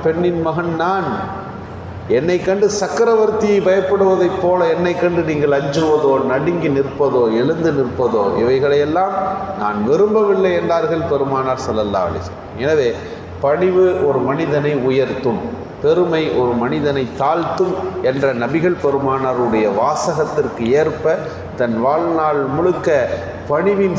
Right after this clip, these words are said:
சிகரமாய் நபி அவர்கள் வாழ்ந்தார்கள் என்பது நாம் அவர்களை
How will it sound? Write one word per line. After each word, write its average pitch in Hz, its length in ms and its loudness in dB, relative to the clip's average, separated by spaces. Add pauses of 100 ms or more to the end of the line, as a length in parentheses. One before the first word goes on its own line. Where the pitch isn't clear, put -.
(120)
சிகரமாய் 175 840 0
நபி 147 240 2
அவர்கள் 139 360 2
வாழ்ந்தார்கள் 139 680 0
என்பது 131 600 2 (440)
நாம் 135 600 -2
அவர்களை 120 600 0